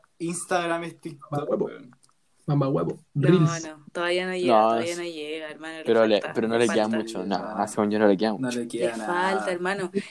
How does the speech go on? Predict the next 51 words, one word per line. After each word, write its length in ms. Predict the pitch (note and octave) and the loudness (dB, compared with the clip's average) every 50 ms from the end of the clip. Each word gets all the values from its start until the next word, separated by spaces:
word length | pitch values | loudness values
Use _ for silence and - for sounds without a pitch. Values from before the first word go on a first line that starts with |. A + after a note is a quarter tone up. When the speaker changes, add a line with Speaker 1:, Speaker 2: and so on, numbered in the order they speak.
| - - | -10 -4
Speaker 3:
El 120 | F3+ F3+ F#3+ | 2 2 4
algoritmo, 760 | F#3+ F#3+ F#3 G3 F#3+ G3 A3 A#3+ A#3+ A#3+ A#3 A#3 B3 C4+ - - | 4 4 4 2 2 2 2 0 -2 -2 -4 -4 -6 -8 -10 -10
el 160 | G#3 G3 G3 | -10 -6 -4
algoritmo 580 | F#3+ F#3+ F#3+ F#3+ G3 F#3+ G#3 G#3+ A3 A3+ A#3 | -4 -4 -4 -6 -6 -6 -8 -8 -8 -8 -8
de 120 | A#3 A#3 G#3+ | -8 -8 -10
TikTok 480 | G#3+ F#3+ F#3+ _ - G3+ A3 A#3 - _ | -12 -16 -16 _ -8 -6 -6 -6 -8 _
es 200 | - G#3+ G#3 - | -12 -12 -12 -12
inigualable, 600 | G#3 G3+ G3+ G3 F#3+ F#3+ F#3 F#3+ F#3+ F#3+ F#3+ F#3+ | -12 -12 -12 -10 -8 -8 -6 -6 -6 -6 -6 -8
hermano. 460 | F#3 F3+ F3+ F3 F3 F3 F3 F3 F#3+ F#3+ - | -10 -8 -10 -10 -10 -10 -12 -14 -16 -16 -14
Inigualable 680 | G3+ G3 G3 G3 G3 F#3+ F#3+ F#3 F#3+ F#3+ G3 G3 G3+ | -12 -10 -8 -8 -8 -6 -6 -4 -4 -4 -6 -6 -8
esa 160 | - G#3 G3+ | -10 -12 -10
wea. 240 | G3 G3 F#3 F3+ - _ - - - - - - - - - - - _ - | -10 -10 -10 -12 -16 _ -18 -16 -14 -14 -14 -14 -16 -16 -18 -20 -18 _ 0
Speaker 2:
Oye, 180 | D#3+ E3 F#3 F#3 | 2 4 6 6
y 140 | F#3 F#3 E3+ | 6 4 2
sí, 220 | - - - - - - - - | -2 -4 -8 -8 -10 -14 -6 0
y 120 | D#3+ D#3 | 2 4
de 100 | D3+ D3+ | 4 4
Snap. 160 | - - C#3 C#3 | 4 4 4 4
Speaker 1:
Hermano, 240 | C#3+ D3+ E3 E3+ | 4 4 4 2
pero 160 | D#3 D3+ D3 C#3 | 2 2 0 0
si, 260 | C#3 D3+ D3 C#3 - - - - - | 0 -4 -6 -8 -8 -16 -20 -18 -10
si 200 | - - D3 C#3+ | -6 -2 0 2
ya 140 | D3 D#3+ E3+ | 2 2 2
ha 40 | |
estado, 520 | E3 E3 - C#3+ C3 C3+ F3 G3+ G#3 F#3+ D#3+ C#3+ | 0 -2 -4 -2 0 0 0 -2 -4 -6 -8 -8
po, 180 | C3+ B2 B2 B2 | -8 -8 -8 -6
el 240 | B2 B2 B2 B2 | -8 -8 -8 -10
Vine, 1000 | A#2+ A#2+ A#2+ A#2 C3 C#3 C#3+ D3 D3 D3 D3 D3 D3 D3 D3 D3+ D3+ D#3 D#3+ D#3 - | -10 -10 -10 -8 -8 -8 -8 -8 -8 -10 -10 -12 -12 -12 -12 -12 -12 -14 -14 -14 -10
¿cuál 180 | - D#3+ D#3+ D#3 | -6 -6 -4 -4
más? 400 | C#3+ B2+ B2+ C#3+ D#3+ F3 F#3+ - _ _ | -2 -4 -4 -4 -6 -8 -12 -16 _ _
Los 160 | - C#3 C3 C3+ C#3+ | -10 -8 -6 -6 -6
otros. 280 | C#3+ D3+ D3+ D#3 D#3+ - | -6 -6 -6 -8 -8 -4
Speaker 3:
No, 200 | - F#3+ F#3+ F#3+ G3 - | 0 0 2 2 0 -2
Speaker 1:
Antes 60 | B2+ | -2
Speaker 3:
pero 160 | C3+ - - | -4 -2 0
Speaker 1:
de 80 | - G3+ | 0 0
Speaker 3:
Vine 140 | - A#2+ A2+ | 0 0 2
Speaker 1:
Vine, 140 | A2 A2+ A#2 | 2 4 4
Speaker 3:
aún 80 | - - | 4 4
Speaker 4:
Musicali. 340 | - A2+ - A#2 G#2+ A#2 | 4 4 6 6 8 8
Speaker 1:
Musicali. 400 | B2 A#2+ G#2+ - C#3+ C#3+ C#3+ C#3 | 8 8 6 4 2 -4 -6 -6
Speaker 3:
está. 120 | C#3+ C#3 - | -6 -6 -6
No 120 | G3+ G#3 | -6 -6
sé 140 | - A#3 A3+ | -4 -6 -6
si 100 | - B3+ | -6 -4
voy 100 | B3 B3 | -4 -4
a 40 | B3 | -4
alcanzar 360 | A3+ - B3+ B3+ - B3+ - | -4 -4 -4 -4 -4 -2 0
a 80 | - - | 0 0
Speaker 4:
Musicali. 100 | G3 G3+ | 0 0
Speaker 3:
usar 180 | F#3 - - | -2 -2 -4